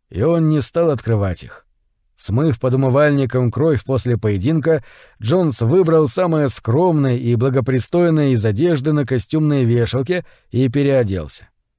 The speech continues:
Дверь во двор оказалась защёлкнутой на пружинный замок, открыть который изнутри можно было простым нажатием кнопки. Связку ключей, однако, Джонс оставил себе, чтобы избежать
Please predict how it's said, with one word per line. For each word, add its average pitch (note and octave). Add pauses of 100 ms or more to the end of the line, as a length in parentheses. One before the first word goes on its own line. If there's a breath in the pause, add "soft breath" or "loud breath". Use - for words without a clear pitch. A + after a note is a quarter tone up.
(140)
Дверь E3+
во E3+
двор E3+
оказалась D#3+ (280 soft breath)
защёлкнутой D3+
на D#3
пружинный D3+
замок, C3+ (240 soft breath)
открыть B2
который D3
изнутри A#2 (260 soft breath)
можно F3
было E3
простым D#3
нажатием B2
кнопки. G#2+ (360)
Связку C3
ключей, B2
однако, B2
Джонс B2+
оставил D#3+
себе, C3+ (220 soft breath)
чтобы B2
избежать B2